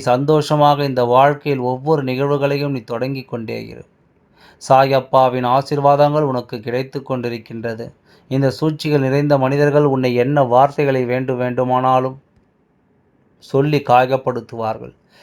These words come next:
எப்பேற்பட்ட வார்த்தைகளையும் உன் முன்னால் சொல்லி உன்னை மிகுந்த வேதனைக்கு ஆளாக்குவார்கள். நீ படுகின்ற வேதனையை கண்டு ரசிக்க துடிப்பார்கள். ஆனால் இதற்கு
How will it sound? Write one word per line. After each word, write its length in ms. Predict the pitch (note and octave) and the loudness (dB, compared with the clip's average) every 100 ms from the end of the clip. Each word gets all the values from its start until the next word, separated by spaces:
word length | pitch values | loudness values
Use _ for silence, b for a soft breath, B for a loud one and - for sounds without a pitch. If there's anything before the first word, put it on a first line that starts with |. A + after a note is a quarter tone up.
| b - | b -4
எப்பேற்பட்ட 760 | B2+ - D#3+ D3+ D3 - C3+ | -2 2 2 4 0 2 2
வார்த்தைகளையும் 760 | B2 C#3 D#3 D#3+ C#3+ C#3 B2 G#2 _ _ _ _ _ - | 6 4 4 0 -2 -2 -4 -10 _ _ _ _ _ -12
உன் 220 | A#2+ A#2 | -8 -8
முன்னால் 680 | A#2 C3 C#3+ B2+ G#2+ A2+ C3+ D#3 _ _ _ _ _ | -6 -2 2 2 0 -6 -12 -18 _ _ _ _ _
சொல்லி 360 | - C#3 D3 C#3+ | -6 -4 -2 -4
உன்னை 300 | B2 B2 A#2 A2 B2 | -4 -6 -6 -8 -8
மிகுந்த 420 | A#2+ A2+ C3+ C#3+ A#2+ | -8 -6 -4 -4 -2
வேதனைக்கு 500 | A#2+ B2+ B2+ A#2+ A2 | -2 -2 -6 -6 -4
ஆளாக்குவார்கள். 800 | A2 A#2 A2+ - A2+ A2 - C#3+ _ B B B - | 0 -2 -2 -6 -6 -8 -16 -20 _ B B B 0
நீ 100 | D3 | 2
படுகின்ற 460 | C#3+ D3 E3 D#3+ C#3+ | 2 0 0 0 2
வேதனையை 460 | C3 D3+ D#3+ D3+ C#3+ | 4 2 2 0 0
கண்டு 300 | C3+ C#3 D3 C#3 | 0 0 2 2
ரசிக்க 440 | B2+ B2+ D3 C#3 | 2 0 -4 -4
துடிப்பார்கள். 720 | B2 B2+ C3+ C3+ C3+ B2+ C3+ C3 | -4 -4 -4 0 2 2 2 2
ஆனால் 320 | B2+ B2 A#2+ | 4 2 0
இதற்கு 320 | A#2 A2+ | -2 -4